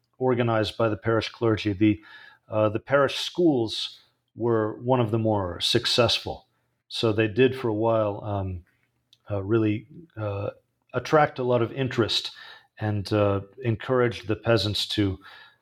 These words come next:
uh, to fund these institutions. And they became not just for, uh, uh, educating the children of peasants. They also became, they would run all kinds of things like adult literacy programs. Um,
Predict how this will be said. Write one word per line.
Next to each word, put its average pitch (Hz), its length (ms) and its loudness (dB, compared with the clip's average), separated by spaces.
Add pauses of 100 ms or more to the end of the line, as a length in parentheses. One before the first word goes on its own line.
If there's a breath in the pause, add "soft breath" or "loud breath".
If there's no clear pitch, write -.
uh, 95 160 -6
to - 160 -4
fund 135 400 0
these 117 220 2
institutions. 113 840 -2
And 123 100 0
they 139 60 4
became 147 420 0
not 143 260 0
just - 500 2 (420 loud breath)
for, 123 480 0 (100)
uh, 107 460 0 (560)
uh, 110 220 -2
educating 120 680 2
the 104 120 0
children 127 480 2
of - 180 -8
peasants. 113 420 4
They 107 120 -2
also 117 320 2
became, 104 560 0 (760 loud breath)
they 120 80 0
would 117 120 2
run 127 220 0
all 113 140 2
kinds 123 300 -2
of 113 100 0
things 104 340 -2
like 110 160 0
adult 120 440 0
literacy 120 420 0
programs. 113 880 -2 (360 loud breath)
Um, 98 480 0